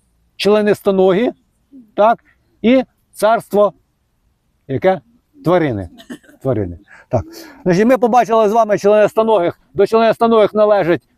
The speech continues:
комахи, павуки і хто ще? Раки. Так, тепер знайдіть павука десь. Вам завдання. Знайдіть зараз павука. Значить, як ви бачите, ми знайшли все ж таки одну комашку. Це жук,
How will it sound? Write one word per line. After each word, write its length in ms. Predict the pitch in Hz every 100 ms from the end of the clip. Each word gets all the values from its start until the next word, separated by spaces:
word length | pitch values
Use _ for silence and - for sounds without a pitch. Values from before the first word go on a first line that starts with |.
| _
комахи, 640 | 202 196 233 - 262 262 -
павуки 600 | - 196 202 - 214 240 214 _
і 280 | 165 190 233 185 _ _
хто 240 | _ 202 208
ще? 260 | 214 208 - _ -
Раки. 420 | 165 165 - 98 _ _ - _
Так, 200 | 170 139 _
тепер 260 | - 269 240
знайдіть 320 | 226 220 240
павука 380 | 233 233 214 160
десь. 280 | 113 95 - _ _ _ -
Вам 220 | 190 196
завдання. 400 | 196 175 156 156
Знайдіть 280 | 185 214 214
зараз 240 | 214 196
павука. 280 | 202 185 170 - - _ _ _ _ _ _ _ _ -
Значить, 160 | 180 175
як 100 | 208
ви 120 | 226
бачите, 380 | 214 247 202 220
ми 140 | 214
знайшли 360 | 202 220 196 214
все 200 | - 190
ж 60 | 151
таки 180 | 175 170
одну 500 | 180 - 165 180 175
комашку. 520 | 185 208 233 - 185
Це 200 | - 170
жук, 320 | 143 214 -